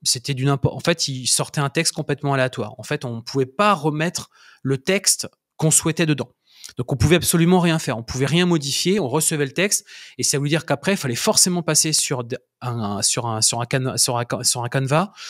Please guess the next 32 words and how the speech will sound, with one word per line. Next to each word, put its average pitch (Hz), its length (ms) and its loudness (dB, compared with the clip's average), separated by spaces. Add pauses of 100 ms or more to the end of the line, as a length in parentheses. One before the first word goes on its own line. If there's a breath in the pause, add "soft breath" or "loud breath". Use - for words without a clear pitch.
(240 loud breath)
soit 185 380 6
passer 175 340 4
sur, 180 420 2
euh, 117 380 2
eh 117 80 -2
bien, 147 300 0
sur, 110 340 0
euh, 107 60 0
sur - 180 0
Photoshop 131 480 2 (480 loud breath)
pour 127 160 -2
retravailler 160 540 4
l'image, 147 640 0
rajouter 151 560 0
son 120 180 -2
texte. - 400 0 (240 soft breath)
Donc, - 160 -10
il 131 40 -6
y - 20 -6
avait 127 80 -4
un 135 60 -4
petit - 100 -12
peu 135 100 -8
de 135 60 -2
ma-, 127 100 2 (120)
manipulation. 131 720 2
Surtout - 260 -4
quelqu'un 156 320 -2
qui - 160 -10
n'y 120 100 -4
connaissait 123 400 0
rien, 151 320 -2